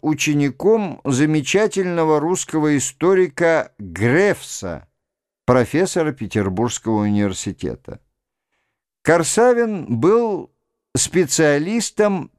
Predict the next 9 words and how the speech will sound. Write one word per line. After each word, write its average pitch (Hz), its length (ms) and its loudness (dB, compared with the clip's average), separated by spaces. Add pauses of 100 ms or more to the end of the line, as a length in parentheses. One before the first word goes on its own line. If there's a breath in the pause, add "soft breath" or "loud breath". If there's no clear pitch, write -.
(100)
по 175 400 2
западноевропейской 175 1800 0
истории, 117 640 0 (760)
занимался 160 760 2
преимущественно 196 1400 0
вопросами 160 1000 0
религиозной 156 1500 2
истории 110 880 -2
Запада. 98 720 -2